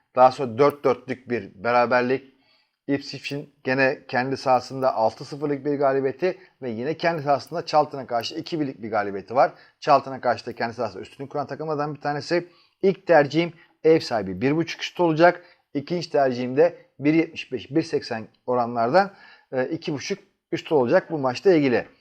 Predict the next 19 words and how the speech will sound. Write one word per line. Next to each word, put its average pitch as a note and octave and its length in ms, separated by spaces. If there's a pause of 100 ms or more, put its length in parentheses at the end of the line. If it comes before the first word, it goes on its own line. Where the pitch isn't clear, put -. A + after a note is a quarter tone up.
(240)
Dediğim F3+ 280
gibi, E3+ 360 (400)
e, C#3 40 (580)
yedi C#3+ 300
maç E3 180
seçtik - 380
sizler B2+ 320
için. F3+ 300 (680)
Daha D3 180
fazla E3 300
maç D3+ 260
çalıştık. D#3+ 600 (680)
E, C3+ 260
bu D#3 80
maçları D#3+ 380
sizlerle C#3+ 300
paylaşmak C#3 520
isteriz D#3+ 320
ama E3+ 260